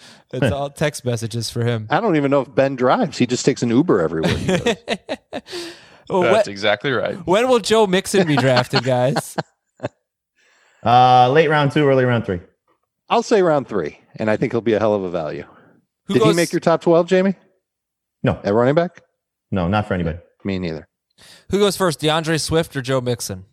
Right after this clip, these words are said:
Speaker 4: Swift.
Speaker 2: Yeah.
Speaker 1: When does De-, uh, Devontae Parker get drafted?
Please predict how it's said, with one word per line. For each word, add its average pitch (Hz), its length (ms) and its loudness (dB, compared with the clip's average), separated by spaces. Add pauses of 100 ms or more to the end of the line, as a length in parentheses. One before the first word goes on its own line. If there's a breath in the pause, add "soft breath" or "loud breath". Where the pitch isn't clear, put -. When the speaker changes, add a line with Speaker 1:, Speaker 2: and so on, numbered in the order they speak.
(480)
Speaker 4:
Swift. - 220 -6 (880)
Speaker 2:
Yeah. 127 220 -6 (960)
Speaker 1:
When 131 160 -6
does 175 140 -2
De-, 131 140 -4
uh, 117 320 0
Devontae 131 500 -2
Parker 127 420 -4
get 104 180 -6
drafted? 92 500 -8